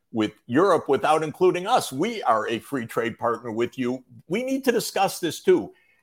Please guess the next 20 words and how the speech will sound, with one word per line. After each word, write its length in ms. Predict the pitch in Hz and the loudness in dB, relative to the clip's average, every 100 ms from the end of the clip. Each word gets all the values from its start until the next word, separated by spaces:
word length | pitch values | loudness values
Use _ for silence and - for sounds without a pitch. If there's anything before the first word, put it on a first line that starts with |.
| - | 2
Yanukovych 680 | 135 160 190 151 139 135 131 | 4 4 2 2 2 0 -4
said, 280 | - 131 | 0 2
"Okay, 380 | 131 131 127 95 | 2 0 -2 -4
we'll 240 | 117 123 104 | 2 2 2
delay 600 | 120 110 123 139 135 131 | 0 2 4 4 4 0
signing 580 | - - 120 117 110 95 | -6 -4 -2 -2 -4 -6
with 160 | 98 - | -6 -8
the 120 | 110 113 | -10 -8
E 60 | 98 92 90 | -6 -6 -8
U." 120 | 90 _ _ _ | -10 _ _ _
Protests 640 | - 170 190 175 143 - - | 0 2 2 -2 -4 -6 -2
broke 300 | 123 110 104 | -2 0 -2
out, 340 | 95 95 101 _ _ _ | -2 -2 -6 _ _ _
and 200 | 120 117 | -2 -2
the 60 | 117 | -4
U 340 | 113 143 135 | -2 0 2
S 260 | 120 - - | 0 -2 -6
saw 340 | 113 101 101 - | -2 -2 -4 -6
its 260 | 98 - | -10 -12
moment. 480 | 95 95 92 85 - | -8 -6 -6 -10 -18